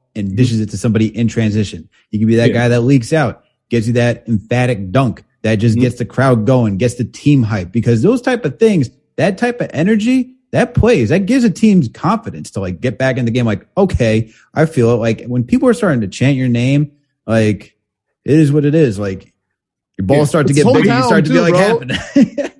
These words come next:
Speaker 3: Yeah, that's like me literally playing in the Garden and them cheering my name. Like, it's literally from here. And then you
Speaker 2: Yeah.
Speaker 3: take me out? Like, come on, dude.
Speaker 2: It, it,
Speaker 3: Like, do
Speaker 2: it,
Speaker 3: not take me out of this game.
Speaker 2: it's tough. It, it's tough, and it, it frustrates players,
Speaker 3: And we
Speaker 2: but
Speaker 3: lost.
Speaker 2: And we lost. And, and, and we lost.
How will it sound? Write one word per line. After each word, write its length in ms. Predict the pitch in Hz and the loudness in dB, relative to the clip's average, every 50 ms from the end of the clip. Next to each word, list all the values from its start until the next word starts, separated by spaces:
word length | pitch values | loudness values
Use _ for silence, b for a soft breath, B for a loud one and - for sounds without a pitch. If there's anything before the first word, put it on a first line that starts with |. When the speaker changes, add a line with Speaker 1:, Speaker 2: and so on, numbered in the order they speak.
| - - | -18 -6
Speaker 3:
Yeah, 140 | - 233 226 | -6 -4 0
that's 160 | 247 - - | 0 0 0
like 140 | 349 339 320 | 0 -4 0
me 260 | 269 240 247 269 262 | 2 4 4 6 4
literally 460 | 247 226 214 214 208 226 233 233 240 | 4 2 2 0 0 0 0 -2 -4
playing 260 | 202 - - 196 196 196 | -4 -2 -4 -2 -2 -2
in 80 | 202 | -2
the 100 | 202 190 | -2 -4
Garden 440 | 165 127 120 123 143 170 185 196 190 | -4 -6 -8 -6 -6 -4 -4 -4 -4
and 120 | 156 165 147 | -2 -2 0
them 160 | 160 196 190 | 0 0 -2
cheering 320 | - - - 175 165 165 170 | -2 -2 0 2 2 2 0
my 140 | 156 139 151 | 0 0 0
name. 200 | 160 151 139 127 | 0 -2 -2 -4
Like, 160 | 131 135 127 | -6 -6 -6
it's 100 | 143 139 | -2 0
literally 300 | 175 190 185 175 170 165 | 2 2 4 4 4 2
from 340 | 151 151 - 151 147 135 127 | 2 0 -2 -2 0 -2 -2
here. 340 | 117 143 135 107 98 - _ _ _ _ | -2 -2 -2 -4 -6 -14 _ _ _ _
And 100 | 180 202 | 0 4
then 60 | 233 | 4
you 60 | 247 233 | 4 4
Speaker 2:
Yeah. 60 | 147 | 4
Speaker 3:
take 120 | 233 233 277 | 0 2 2
me 140 | 269 226 160 | 0 0 0
out? 300 | 120 139 170 202 - _ _ - | 0 -4 -8 -10 -12 _ _ -12
Like, 140 | 139 120 | -12 -8
come 200 | - - 233 262 | -8 -10 -10 -8
on, 300 | - 123 156 143 113 104 | -6 -4 -4 -4 -6 -10
dude. 260 | 98 113 110 107 104 131 | -12 -14 -12 -8 -6 -6
Speaker 2:
It, 80 | 123 113 - | -6 -4 -6
it, 60 | 151 | -6
Speaker 3:
Like, 180 | 143 170 147 - | -2 0 2 2
do 60 | 254 | 2
Speaker 2:
it, 40 | 285 | 2
Speaker 3:
not 180 | 339 - - | 2 -2 -2
take 140 | 262 262 262 | -2 -4 0
me 100 | 247 208 | 0 0
out 100 | 196 190 | 2 2
of 80 | 185 175 | 0 0
this 100 | 165 143 | 0 -2
game. 220 | 131 143 143 123 | -2 -2 -2 0
Speaker 2:
it's 0 | |
tough. 220 | 185 180 147 135 - | 0 0 0 -2 -4
It, 140 | 147 151 - | -10 -6 -2
it's 240 | 151 156 156 135 127 - - | 0 0 0 0 -4 -2 -2
tough, 220 | 180 160 143 - | -2 -2 0 2
and 80 | 135 131 | 0 2
it, 220 | 131 135 131 127 | 2 0 -2 -2
it 100 | 131 127 | -6 -8
frustrates 560 | - - - 160 156 143 - - 151 135 127 | -8 -6 -4 -4 -4 -4 -2 0 0 -2 -2
players, 220 | - _ - 131 214 | -2 _ -2 0 2
Speaker 3:
And 80 | 247 | 2
we 80 | 254 262 | 2 2
Speaker 2:
but 60 | 254 | 2
Speaker 3:
lost. 500 | 294 285 262 196 156 - - - _ _ _ _ _ _ _ _ - | 0 0 0 -2 -4 -6 -8 -16 _ _ _ _ _ _ _ _ 0
Speaker 2:
And 80 | 123 | 2
we 60 | 131 | 2
lost. 220 | 139 147 135 127 165 | 2 2 0 0 0
And, 220 | 185 208 208 214 | 0 0 2 0
and, 140 | 190 196 196 - | -2 -2 -2 0
and 220 | 185 196 208 196 | 0 2 2 4
we 80 | 185 165 | 4 4
lost. 460 | 160 185 185 151 117 113 - - | 4 4 2 2 0 -2 -8 -14